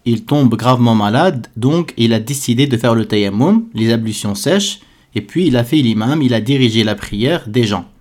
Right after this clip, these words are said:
Et donc les gens, euh, se sont plaints aupr-, auprès du prophète sallallahu alayhi wa sallam,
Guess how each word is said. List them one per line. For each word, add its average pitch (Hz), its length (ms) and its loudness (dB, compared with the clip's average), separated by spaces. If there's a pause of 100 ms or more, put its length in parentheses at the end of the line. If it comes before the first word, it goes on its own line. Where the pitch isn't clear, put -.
(920)
Et - 80 -6
donc 127 200 -2
les 113 140 0
gens, 120 400 0
euh, 101 140 -2
se 101 160 -10
sont 101 460 -6
plaints 127 260 -2
aupr-, - 240 -10
auprès 120 260 -8
du 107 100 -6
prophète 107 380 -8
sallallahu 101 400 -8
alayhi 95 100 -4
wa 92 40 -8
sallam, 143 340 -4